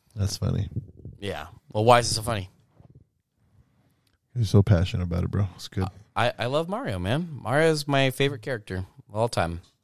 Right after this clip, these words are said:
Speaker 1: Yeah?
Speaker 2: He's, yep.
Speaker 1: Aw.
Speaker 2: Yep. And I get told all the time at, uh, at my job that, uh, when people see Mario, they instantly correlate that to me. And I'm like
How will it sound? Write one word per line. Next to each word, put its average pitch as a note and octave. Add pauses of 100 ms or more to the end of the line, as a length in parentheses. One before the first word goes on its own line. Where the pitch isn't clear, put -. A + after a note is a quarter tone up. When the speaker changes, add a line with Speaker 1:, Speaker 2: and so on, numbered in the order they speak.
(200)
Speaker 1:
Yeah? G#2+
Speaker 2:
He's, - (540)
yep. B2
Speaker 1:
Aw. A2+ (220)
Speaker 2:
Yep. C3+ (580)
And A2
I G#2
get A#2+
told B2
all A#2+
the A2
time A#2
at, G#2+
uh, B2 (240)
at A2+
my A#2
job A#2
that, G2+
uh, F#2+
when F#2+
people A2
see -
Mario, A#2+
they G2
instantly A2 (100)
correlate A2
that G2+
to A2
me. F#2
And E2+
I'm E2+
like F2